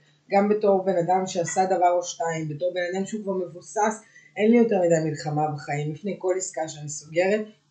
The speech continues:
המנטרות האלה, עדיין אני משתמשת בזה, כי זה מכניס אותך למקום טוב עם עצמך. אה, וזה משהו שלא עשיתי שם. הייתי משנה את זה,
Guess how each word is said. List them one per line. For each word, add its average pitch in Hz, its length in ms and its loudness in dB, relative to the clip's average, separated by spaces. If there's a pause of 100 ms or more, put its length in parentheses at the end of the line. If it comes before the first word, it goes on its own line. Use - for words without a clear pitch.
(460)
המנטרות 180 520 0
האלה, 143 300 2 (160)
עדיין 165 320 4
אני 156 160 0 (240)
משתמשת 165 720 -2
בזה, 151 260 -4
כי 151 140 -12
זה 151 140 -8
מכניס 220 440 -4
אותך - 240 -10 (720)
למקום 170 560 -2 (260)
טוב 170 260 8
עם 151 140 -2
עצמך. 147 380 -10 (880)
אה, 147 420 2
וזה 202 200 6
משהו 214 160 2
שלא 170 280 6
עשיתי 143 400 -4
שם. - 180 -12 (180)
הייתי 180 220 -4
משנה 151 540 -4
את 185 100 -8
זה, 226 120 0